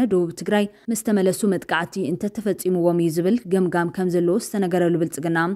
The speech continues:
ነዞም ነዃላት ይዓብሲኦም ዝተባህሉ መፍትሕታት የዳሉ ከም ዘለዉ እውን ተሓቢሩሎ። ብወገን ትግራይ ብዛዕባ እቲ መሪሕነት ጌታቸው ረዳን ኮሎኔል ደመቀ ዘውዱን ሓዋዊስካ ንምዕራብ ትግራይ ንምምሕዳር ዝግበር ዘሎ ምንቅስቓስ ኮነ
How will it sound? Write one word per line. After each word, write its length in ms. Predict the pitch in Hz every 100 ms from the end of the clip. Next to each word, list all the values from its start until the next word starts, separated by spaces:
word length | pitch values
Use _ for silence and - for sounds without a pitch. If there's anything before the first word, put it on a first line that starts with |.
| -
ነዞም 360 | 180 175 170 170
ነዃላት 500 | 175 170 170 170 170
ይዓብሲኦም 440 | 156 190 - 180 175
ዝተባህሉ 380 | - 170 165 214
መፍትሕታት 560 | 226 - 196 180 170
የዳሉ 320 | 180 160 190 202
ከም 180 | 185 170
ዘለዉ 260 | 165 160
እውን 120 | 160 160
ተሓቢሩሎ። 560 | - 165 180 180 180 160 143 - - - -
ብወገን 480 | 170 175 156 170 170
ትግራይ 300 | 175 175 240
ብዛዕባ 280 | 190 156 165
እቲ 120 | 170
መሪሕነት 400 | 180 165 175 233
ጌታቸው 460 | 208 190 170 165 175
ረዳን 300 | 170 165 214
ኮሎኔል 400 | 240 196 170 165
ደመቀ 300 | 160 185 208 180
ዘውዱን 320 | 170 165 165
ሓዋዊስካ 520 | 165 170 170 175 175 220 214 - 170
ንምዕራብ 500 | 175 180 208 208 -
ትግራይ 280 | 165 170 170
ንምምሕዳር 580 | 170 190 208 175 170
ዝግበር 360 | 165 165 160 170
ዘሎ 180 | 160 170
ምንቅስቓስ 500 | 175 165 - 147 165
ኮነ 180 | - 185